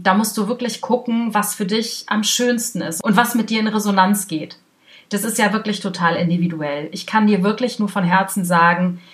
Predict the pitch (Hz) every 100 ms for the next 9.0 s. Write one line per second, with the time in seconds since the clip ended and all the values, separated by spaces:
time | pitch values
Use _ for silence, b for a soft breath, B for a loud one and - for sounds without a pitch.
0 | B B _ 190 202 226 214 208 - 185
1 | 175 180 175 - - 175 185 - 165 -
2 | 214 - - 185 190 190 - 180 - 185
3 | 180 180 - - _ _ _ _ _ -
4 | 185 185 196 - - - 185 185 - -
5 | 160 180 - - 156 151 - 180 - _
6 | _ _ _ _ _ - 175 170 165 160
7 | 160 - _ _ _ _ - 202 202 -
8 | 156 156 - 165 160 196 151 131 -